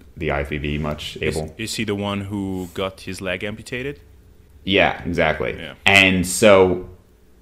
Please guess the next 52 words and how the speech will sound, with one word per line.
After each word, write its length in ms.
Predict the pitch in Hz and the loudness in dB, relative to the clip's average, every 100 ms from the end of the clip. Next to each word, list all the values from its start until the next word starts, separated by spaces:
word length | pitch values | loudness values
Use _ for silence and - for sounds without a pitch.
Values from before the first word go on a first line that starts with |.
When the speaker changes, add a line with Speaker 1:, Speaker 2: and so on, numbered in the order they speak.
| _ | _
Speaker 1:
he 320 | - - 165 | -14 -4 -2
probably 460 | 165 - 131 147 120 | -2 4 6 8 6
had 180 | 107 107 | 6 4
a 60 | |
period, 760 | 95 - 113 98 80 73 92 - | 2 2 4 4 4 2 -2 -2
you 80 | 90 | -2
know, 400 | 78 76 87 90 - | 0 0 -2 -4 -12
a 60 | - | -18
few 220 | - 104 | -6 -2
years 240 | 92 90 87 | 2 2 2
back 520 | 101 92 80 - - - _ - | 4 6 4 -2 -10 -20 _ -6
where 500 | 95 98 95 90 87 | 4 6 8 8 6
he 180 | 104 | 4
was 220 | 104 98 90 | 2 2 0
maybe 220 | 92 87 | 0 0
complaining 580 | 87 78 90 98 95 87 | -4 -6 0 2 2 2
about, 240 | 82 82 | 4 4
like, 120 | 78 | 2
having 200 | 80 80 | 0 -2
to 80 | 78 | -2
do 240 | 80 78 | -2 0
X, 240 | 71 78 - | 0 -2 -2
Y, 160 | 76 | -4
Z. 380 | 76 85 82 73 - _ | -2 -2 -2 -4 -12 _
And 160 | - 110 | 2 2
if 80 | |
he 140 | - 147 | 4 4
was 160 | 135 | 6
back 260 | 95 101 104 | 6 4 4
then, 180 | 98 107 | 0 2
he'd 140 | 110 | 2
probably 220 | 117 113 | 4 4
be 120 | 101 90 | 2 0
so 600 | - - - 107 101 98 | -6 -6 -2 2 4 2
appreciative 880 | - - 92 92 80 78 76 73 _ _ _ | 0 -2 -2 0 0 0 -2 -6 _ _ _
that 420 | - 82 80 - - | 0 2 0 -6 -4
he 140 | - | 2
just 160 | 117 107 | 4 4
has 140 | 101 | 0
a 40 | 85 | 0
leg, 440 | 78 92 78 - | 2 2 2 -2
right? 260 | 87 92 101 | 2 4 4
And 280 | 90 80 90 | 2 0 0
as, 280 | 95 90 90 | -2 -2 0
like, 240 | 92 87 | 0 0
obviously 300 | 87 95 92 | 0 0 0
that's 180 | 87 85 | 0 -2
a 20 | |
kind 140 | - 87 | -2 -6
of 60 | 78 | -2
morbid 360 | 82 87 82 | 0 2 0
example, 600 | 78 78 78 80 73 69 | -2 -4 -4 -4 -4 -6